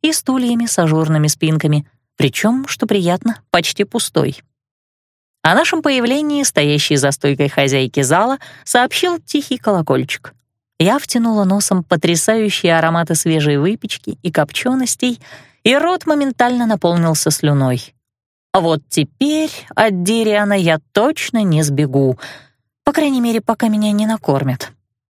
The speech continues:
Тем временем женщина оторвалась от раскладывания на блюдце кусочков ягодного пирога и дежурно нам улыбнулась.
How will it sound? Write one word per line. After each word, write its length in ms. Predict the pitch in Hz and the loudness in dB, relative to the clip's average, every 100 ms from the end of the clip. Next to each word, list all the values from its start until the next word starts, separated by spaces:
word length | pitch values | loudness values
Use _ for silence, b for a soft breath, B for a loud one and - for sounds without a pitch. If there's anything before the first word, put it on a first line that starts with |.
| _ _ _ _ _ | _ _ _ _ _
Тем 180 | 180 | 0
временем 380 | 165 220 339 330 | 2 0 0 0
женщина 420 | 226 254 254 262 | 0 0 0 0
оторвалась 560 | 240 170 151 147 180 - | 2 2 2 2 0 0
от 140 | 147 | 0
раскладывания 640 | 139 143 - 151 143 139 139 | 0 0 0 0 2 2 2
на 100 | 139 | 2
блюдце 400 | 131 151 147 - | 2 0 -2 -8
кусочков 600 | - 156 151 135 - 147 | -4 -2 0 -2 -2 0
ягодного 460 | 143 139 135 135 131 | 0 0 0 0 0
пирога 380 | 139 143 190 277 _ _ _ - | 0 0 0 -4 _ _ _ -2
и 120 | 320 | 0
дежурно 480 | 320 311 339 320 285 | 0 0 0 0 0
нам 200 | 220 226 | 0 0
улыбнулась. 640 | 220 147 139 139 135 | 0 0 0 0 -4